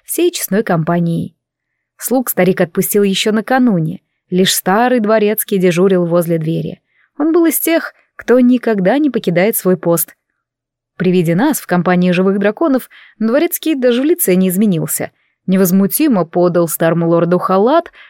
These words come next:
так как тот был практически в исподнем, и разве что поморщился, глядя на следы грязных лап на паркете. На него посмотреть, так он драконов видит каждый день.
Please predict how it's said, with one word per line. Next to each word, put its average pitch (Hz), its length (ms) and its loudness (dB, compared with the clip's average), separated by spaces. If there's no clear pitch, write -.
так 349 280 0
как 269 260 -4
тот 247 320 2
был 214 200 2
практически 190 600 -4
в 233 100 0
исподнем, 175 580 0
и 285 180 0
разве 247 240 2
что 262 380 2
поморщился, 208 960 -2
глядя 185 380 2
на 180 120 0
следы 175 440 -2
грязных 190 560 -2
лап 165 260 -4
на 185 100 -4
паркете. 175 680 -8
На 202 80 0
него 294 180 4
посмотреть, 302 600 0
так 226 140 -4
он 233 120 0
драконов 254 480 -2
видит 196 260 -2
каждый 254 320 0
день. 165 320 -4